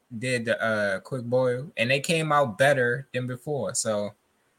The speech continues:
lesson learned, you know, i-, if you have a hard time reading instructions,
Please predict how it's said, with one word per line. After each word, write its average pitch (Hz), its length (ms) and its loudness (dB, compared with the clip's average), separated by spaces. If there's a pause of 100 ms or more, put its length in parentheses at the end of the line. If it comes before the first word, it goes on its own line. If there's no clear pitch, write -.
(240)
lesson 156 440 6
learned, 143 320 6
you 131 100 0
know, 117 380 0 (800)
i-, 135 240 2
if 123 160 0
you 127 120 2
have 180 280 8
a 175 60 4
hard 156 280 6
time 135 380 2
reading 131 320 -2
instructions, 127 920 -2